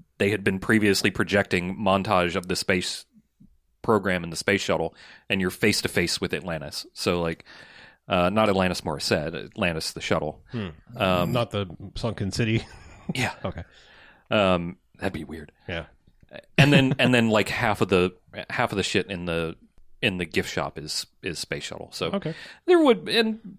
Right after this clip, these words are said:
Speaker 2: I mean, but again, how long ago? I mean, just, we haven't had a shuttle mission in, what, at least ten years,
Speaker 1: ten
Speaker 2: right?
Speaker 1: years,
Speaker 2: Yeah.
Speaker 1: eleven, I think.
Speaker 2: So
Speaker 1: It's, it's still cool.
Speaker 2: Yeah, no, I
Speaker 1: It's still super
Speaker 2: not,
Speaker 1: cool.
Speaker 2: I was, I
Speaker 1: To me.
Speaker 2: literally witnessed the last space shuttle launch with my own eyes down
Speaker 1: Yeah.
Speaker 2: there. I went down there. So.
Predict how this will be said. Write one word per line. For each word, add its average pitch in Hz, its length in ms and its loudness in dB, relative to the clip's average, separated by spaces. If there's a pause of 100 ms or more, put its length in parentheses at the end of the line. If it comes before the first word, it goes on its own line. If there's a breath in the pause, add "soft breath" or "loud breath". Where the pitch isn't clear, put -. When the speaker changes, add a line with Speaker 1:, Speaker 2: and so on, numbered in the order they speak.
Speaker 2:
I 170 60 6
mean, 175 140 8
but 170 100 8
again, 156 260 8
how 117 160 0
long 135 160 2
ago? 104 160 -6
I 131 60 0
mean, 127 180 8
just, - 200 -4 (160)
we 113 80 0
haven't 120 140 4
had 123 120 4
a - 20 -2
shuttle 123 280 0
mission 90 260 -4
in, 85 180 -6 (520)
what, 85 200 -4
at 101 80 -6
least 131 220 0
ten 80 100 -6
years, 85 220 -8
Speaker 1:
ten 104 100 -2
Speaker 2:
right? 143 100 -2
Speaker 1:
years, 156 160 -8
Speaker 2:
Yeah. 95 140 -6 (220)
Speaker 1:
eleven, 80 400 -12
I 87 80 -12
think. 87 320 -16
Speaker 2:
So 92 180 -14 (500)
Speaker 1:
It's, 131 400 0
it's - 160 -16
still 98 280 -8
cool. 73 480 -12
Speaker 2:
Yeah, 202 140 2
no, 156 160 4
I 78 120 -4
Speaker 1:
It's 95 140 -4
still 90 160 -14
super - 160 -6
Speaker 2:
not, 131 240 2
Speaker 1:
cool. - 360 -18
Speaker 2:
I 190 280 -4
was, 107 340 -6
I 185 200 -2
Speaker 1:
To 95 100 0
me. 85 140 -4
Speaker 2:
literally 170 380 10
witnessed 147 460 4
the 131 80 -2
last 127 220 2
space 131 180 0
shuttle 110 220 0
launch 107 260 -2
with 104 140 -4
my 101 140 -2
own 104 120 -2
eyes 90 380 -4
down 85 160 -6
Speaker 1:
Yeah. 90 60 -8
Speaker 2:
there. 82 80 -10
I 90 40 -6
went 92 160 -8
down 87 140 -12
there. 76 200 -20
So. - 140 -20